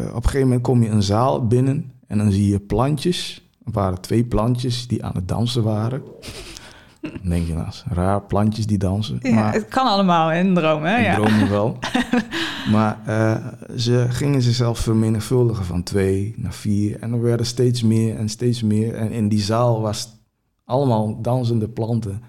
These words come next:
Speaker 2: Wauw.
Speaker 1: die je, ja, die je dan zag. Dus
Speaker 2: Ja.
Speaker 1: er is groei.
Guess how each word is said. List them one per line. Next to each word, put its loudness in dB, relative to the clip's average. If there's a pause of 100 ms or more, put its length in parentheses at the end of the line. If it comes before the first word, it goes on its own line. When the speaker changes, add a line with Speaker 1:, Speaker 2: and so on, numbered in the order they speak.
Speaker 2:
Wauw. -4
Speaker 1:
die 2
je, -6 (240)
ja, -2
die 0
je 2
dan -2 (100)
zag. -2 (160)
Dus 0
Speaker 2:
Ja. 0
Speaker 1:
er 2
is 0
groei. 0